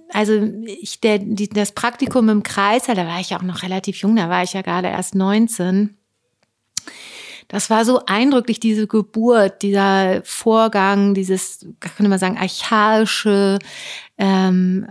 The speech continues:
und dann dieser, dieser Moment der Erlösung, und als das Baby dann kam und bei der Mutter auf dem Bauch lag. Und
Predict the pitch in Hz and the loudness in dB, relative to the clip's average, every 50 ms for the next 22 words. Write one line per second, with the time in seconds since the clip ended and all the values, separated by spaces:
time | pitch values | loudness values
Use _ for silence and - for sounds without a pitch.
0 | 220 - 202 196 202 202 202 208 214 214 214 202 214 202 208 202 196 196 196 202 | -4 0 2 2 2 2 2 2 4 4 4 4 4 4 4 4 4 2 2 0
1 | 196 - 185 208 196 196 208 214 208 208 208 208 220 240 233 214 190 - 190 190 | -2 0 0 2 4 4 4 4 6 6 6 6 4 4 2 0 0 0 0 0
2 | 202 202 220 240 254 226 214 196 196 185 185 190 202 190 - - 202 190 _ - | 0 -2 -2 -4 -2 -2 -2 -2 -2 -6 -6 -6 -6 -8 -6 -8 -8 -8 _ -8
3 | 196 202 220 226 214 190 185 185 190 202 - - - 208 202 202 202 202 196 190 | -8 -6 -6 -6 -8 -6 -4 -4 -4 -4 -4 -4 0 2 2 4 4 4 2 2
4 | 190 196 190 - 185 190 196 190 190 190 202 196 - 196 185 190 196 185 - - | 0 0 2 0 2 2 4 2 2 2 0 0 2 2 4 4 2 0 0 -2
5 | 208 196 196 196 196 196 196 185 185 190 202 202 - - 202 185 185 185 185 185 | 0 0 2 0 -2 0 2 2 4 4 2 0 -2 -4 -2 0 0 0 0 -2
6 | 185 180 - - 180 180 180 180 175 | -4 -6 -6 -8 -6 -6 -6 -6 -8